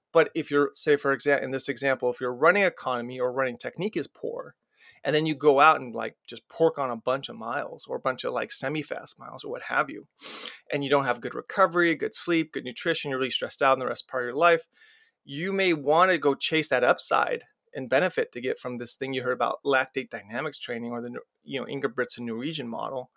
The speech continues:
but you're gonna quickly get hurt and quickly get in the injury cycle because you didn't safeguard or protect more from the downside, which was, you know, making sure you're able to bounce back and have good adaptive energy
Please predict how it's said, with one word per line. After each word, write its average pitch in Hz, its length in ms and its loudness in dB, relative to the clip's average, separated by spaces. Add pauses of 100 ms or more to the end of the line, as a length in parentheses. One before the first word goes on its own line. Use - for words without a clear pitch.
(560)
but 196 160 6
you're 202 100 0
gonna 208 120 6
quickly 254 380 -4
get 233 220 8
hurt 240 240 8 (320)
and - 160 -14
quickly 220 240 -6
get 202 100 2
in 202 80 4
the 185 100 0
injury 214 220 0
cycle 139 320 2
because 143 300 -8
you 156 80 -8
didn't 170 200 -6
safeguard 147 840 2 (400)
or 143 120 0
protect - 520 -2
more 147 220 0
from 147 160 -8
the 143 80 0
downside, 139 640 -2
which 120 260 -6
was, 127 220 -6 (480)
you 135 80 -8
know, 123 140 0
making 123 300 -4
sure 135 160 0
you're 127 160 -4
able 131 180 2
to 120 80 -6
bounce 135 380 4
back 147 340 2
and 139 120 -10
have 123 200 -6
good 139 140 -4
adaptive 123 480 -2
energy 127 580 -2